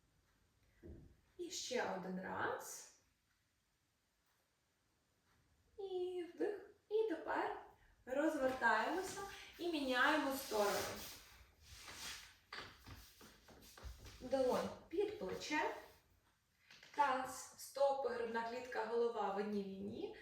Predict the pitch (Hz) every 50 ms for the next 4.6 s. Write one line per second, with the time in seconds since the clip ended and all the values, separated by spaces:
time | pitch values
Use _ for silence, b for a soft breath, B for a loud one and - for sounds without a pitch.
0 | B B B B B - 208 220 226 226 247 269 269 262 247 - - - 247 233
1 | 214 226 - - - - - - - - - 240 233 233 220 202 202 202 214 254
2 | 285 - - 214 - 208 196 - 302 339 - - 262 240 254 285 302 - 330 302
3 | - 226 214 220 220 - - - - - 240 226 226 240 233 - - 220 202 202
4 | 202 196 202 214 233 240 226 214 214 214 214